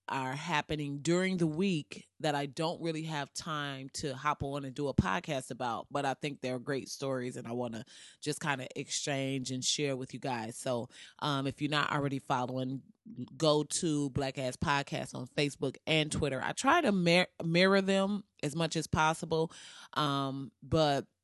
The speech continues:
follow any of those websites. I'm always posting, like, crazy videos or stories or stuff like that, um, and just, um, trying to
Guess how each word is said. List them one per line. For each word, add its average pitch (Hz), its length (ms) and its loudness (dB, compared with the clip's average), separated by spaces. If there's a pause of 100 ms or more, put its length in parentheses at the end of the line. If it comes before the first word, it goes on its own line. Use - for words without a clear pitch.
(760)
follow 233 260 10
any 196 200 4
of 170 60 6
those 156 200 6
websites. 139 480 0
I'm 156 140 0
always 143 320 2
posting, 139 500 0
like, 123 220 -6
crazy 139 360 -2
videos 127 480 -2
or 127 80 -6
stories 123 720 -4
or 120 100 -6
stuff - 280 -6
like 135 200 -4
that, 131 300 -2 (440)
um, 135 640 0 (240)
and 156 200 0
just, 143 760 -2 (180)
um, 135 640 -4 (520)
trying 151 440 -2
to 135 640 -2